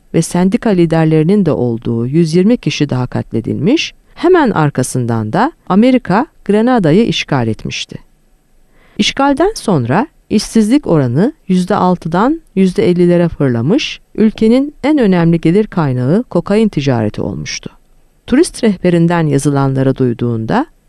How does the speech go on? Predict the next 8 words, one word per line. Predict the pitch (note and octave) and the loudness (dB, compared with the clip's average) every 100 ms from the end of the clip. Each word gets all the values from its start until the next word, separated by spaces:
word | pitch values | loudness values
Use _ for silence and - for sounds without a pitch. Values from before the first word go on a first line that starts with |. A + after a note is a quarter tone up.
| - | -6
başını | F3 - F#3+ A3+ - | -4 0 2 0 -2
iki | - A#3+ | -6 -2
yana | F3 B2+ | 0 0
sallayan | - B2 A#2+ B2 A2+ A#2 | -2 -4 -2 -2 -4 -4
Campbell, | - C3 - - G3 E4 _ | -4 -4 -6 -2 0 0 _
tehlikeli | - G3+ G#3+ A#3 B3+ | 0 2 2 0 2
yerleri | D4 G3 D#3 C3+ | 4 4 2 0
sayarak | C3 C3 A#2+ A#2 G#3 D4+ | -2 -4 -4 0 -2 -2